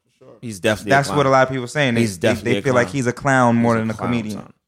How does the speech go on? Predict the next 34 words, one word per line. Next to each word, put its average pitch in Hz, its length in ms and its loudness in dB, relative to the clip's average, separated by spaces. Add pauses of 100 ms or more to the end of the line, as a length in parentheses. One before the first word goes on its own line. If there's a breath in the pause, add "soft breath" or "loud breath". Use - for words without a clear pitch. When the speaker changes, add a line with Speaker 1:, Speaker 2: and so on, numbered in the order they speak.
(160)
Speaker 1:
Which 196 160 -16
is 285 140 -18
fine, 294 360 -12
though, - 140 -10
'cause 143 200 -16
everybody 165 440 -14
has 156 260 -18
their 156 140 -14
gimmick. 175 340 -16
Speaker 2:
He 151 100 2
has 151 180 4
a 147 60 6
Laugh 147 340 4
Out 139 120 4
Loud 135 240 4
network. 110 480 -2 (360)
Need 120 220 0
I 120 80 4
say 117 220 -4
more? 117 260 -8 (540)
Speaker 3:
I 208 140 4
also 214 260 2
feel 190 220 0
like, 165 240 2
yeah, 240 100 2
everybody 165 480 0
has 165 200 -2
their 147 100 -4
gimmick. 131 420 -6
And 139 120 -2
I 135 80 0
also 147 260 -2
feel 143 280 -6
like 127 320 -4